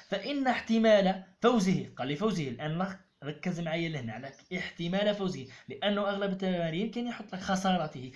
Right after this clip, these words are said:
معناتها جي دبليو آن علماً أ-، جي دبليو دو علماً أنه من دبليو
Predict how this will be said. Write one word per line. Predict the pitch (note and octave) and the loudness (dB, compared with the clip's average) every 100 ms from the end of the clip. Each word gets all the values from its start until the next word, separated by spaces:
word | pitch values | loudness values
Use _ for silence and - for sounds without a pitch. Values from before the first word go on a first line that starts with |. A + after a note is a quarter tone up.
| - - | -16 -6
معناتها | B2 E3 D#3 | -2 -2 0
جي | D3 C3+ E3 | -2 -2 -2
دبليو | D3 D3+ D#3 C#3+ C3 A#2 A2+ - _ _ _ - | -2 -2 -2 -4 -4 -6 -8 -20 _ _ _ 2
آن | F3+ F3+ C3 A2+ - _ _ _ _ C#3 | 4 6 2 -6 -14 _ _ _ _ 0
علماً | F#3 A#3+ A3+ A#3+ | 4 4 6 4
أ-، | A#3 G#3+ G#3+ | 4 2 2
جي | D#3 | 0
دبليو | F3+ G3+ F#3+ F3+ F#3 | 2 4 4 4 4
دو | F#3+ | 4
علماً | G3+ A3+ B3+ B3 A3+ | 4 4 4 2 2
أنه | B3 B3 B3+ | 2 4 4
من | C#4 B3+ | 2 2
دبليو | A3+ A#3 F#3+ F#3 | 2 4 4 0